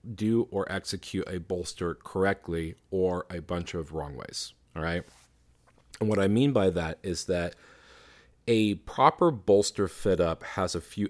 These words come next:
elements of consideration. The first is that any pins you use are hidden absolutely. You do not want to have exposed pins or,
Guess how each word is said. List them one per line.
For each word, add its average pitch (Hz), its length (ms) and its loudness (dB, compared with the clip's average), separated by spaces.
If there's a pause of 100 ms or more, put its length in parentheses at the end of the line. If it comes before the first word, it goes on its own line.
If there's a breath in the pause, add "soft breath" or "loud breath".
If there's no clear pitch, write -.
elements 90 540 -2
of - 240 -10
consideration. 80 840 -6 (520)
The 98 140 0
first 123 520 2
is 98 260 0
that 90 420 -4
any 107 220 -2
pins 120 520 0
you 110 100 -2
use 90 460 -2 (100)
are 78 140 -6
hidden 90 540 0 (680 soft breath)
absolutely. 85 840 -4 (100)
You 90 260 -2
do 87 160 -2
not 101 300 0
want 95 260 -2
to 95 140 -4
have 85 420 -4 (140)
exposed 98 720 0
pins 92 600 -2 (580 loud breath)
or, 82 580 0